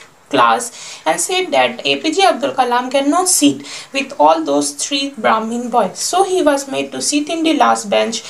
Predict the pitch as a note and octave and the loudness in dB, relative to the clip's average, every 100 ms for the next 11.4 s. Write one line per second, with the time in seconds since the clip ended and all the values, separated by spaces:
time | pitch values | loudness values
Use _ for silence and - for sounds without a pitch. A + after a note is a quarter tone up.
0 | - - G4+ A#4 F#4+ D4+ C4+ - C#4+ - | -12 0 2 4 2 4 2 0 -4 -2
1 | A#3+ A#3 B3 C#4 D#4 F4 F#4 C#4+ C4 - | -2 2 2 2 4 4 4 2 0 -4
2 | B3 B3 B3 B3+ C#4+ C#4+ C#4+ C#4+ - - | -4 -4 -4 -2 0 2 2 2 -6 -12
3 | - D#4+ E4 C4+ - C4+ B3+ B3+ E4+ - | 0 2 2 0 -2 0 0 0 -4 -4
4 | D#4+ - A#3 - A#3 - C#4 E4 E4+ F4 | -6 -4 -6 -6 -6 0 2 2 0 -4
5 | - B3+ G#3+ A#3+ A#3 - A3+ A#3 - C#4 | -2 -2 -2 -4 -4 -2 -2 -2 -4 0
6 | D4 C#4+ F#4 C4+ G#3+ A#3 A#3 A#3+ G#3+ G3 | 2 4 2 2 -2 -2 2 2 2 -2
7 | F#3 - - - - - G4+ G#4+ E4 D4+ | -6 -12 -16 -16 -12 2 4 4 2 -2
8 | C#4+ G#3+ G3 A3 A3+ - B3+ D4 D4+ F#4 | 0 0 -2 -2 -4 -4 -4 -2 2 4
9 | D#4 B3+ A#3+ B3 A#3 A3+ A#3+ A#3 A#3 C#4+ | 2 0 -2 0 2 4 2 4 4 4
10 | D4 - C#4 A#3 A#3 A#3 - A#3+ A3+ G#3+ | 2 0 -2 -2 -4 -2 -2 0 -2 0
11 | A#3+ - C4+ G3+ | -4 -2 0 0